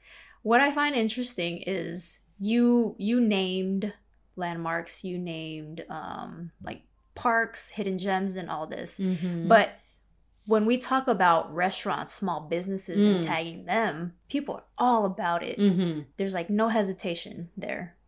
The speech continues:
Speaker 2: Mm-hmm.
Speaker 1: It's, like, all full in support to tag,
Speaker 2: Mm-hmm.
Speaker 1: like, the restaurant.
Speaker 2: I think what the problem is, so, for example, if you're going to Machu Picchu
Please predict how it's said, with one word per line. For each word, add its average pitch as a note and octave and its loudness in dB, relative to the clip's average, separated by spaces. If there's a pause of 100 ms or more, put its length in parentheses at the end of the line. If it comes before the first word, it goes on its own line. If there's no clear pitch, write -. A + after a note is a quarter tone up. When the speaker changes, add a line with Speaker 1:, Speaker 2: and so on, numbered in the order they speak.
Speaker 2:
Mm-hmm. F#3+ 2
Speaker 1:
It's, E3 0
like, F#3 -2 (120)
all G#3 6
full A3 2
in G3+ 2
support - -6 (600)
to G3+ -4
tag, - -8
Speaker 2:
Mm-hmm. G#3 2
Speaker 1:
like, D#3+ -2 (320)
the F3+ -8
restaurant. - -14 (1080)
Speaker 2:
I A3 10
think C4+ 2
what B3 2
the B3 0
problem G3+ 0
is, F#3 2
so, F#3+ 4
for G3+ 0
example, F3 -2
if D#3 -4
you're F#3 -2
going F3+ 0 (100)
to A3+ 4
Machu F#3 0
Picchu F#3 -4